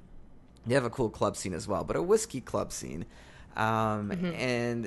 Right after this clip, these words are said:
Speaker 1: they, uh, and so it's, it's interesting to hear everybody's experiences around whiskey and what they enjoy in their city.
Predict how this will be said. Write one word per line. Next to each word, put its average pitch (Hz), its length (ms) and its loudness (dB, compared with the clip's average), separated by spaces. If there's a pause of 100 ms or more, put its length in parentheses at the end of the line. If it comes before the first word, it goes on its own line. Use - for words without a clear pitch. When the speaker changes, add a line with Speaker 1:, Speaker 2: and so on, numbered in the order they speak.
(140)
Speaker 1:
they, 120 500 0
uh, 110 180 0
and 131 180 -4
so 139 140 -2
it's, - 160 -6
it's 131 200 -4
interesting 135 380 -2
to 95 100 -2
hear 95 420 0
everybody's 85 480 -2
experiences 85 600 -6
around 82 260 -6
whiskey - 320 -6
and 78 160 -8
what 78 200 -4
they 80 160 -4
enjoy 69 260 -8
in 69 120 -6
their 67 120 -10
city. 50 360 -10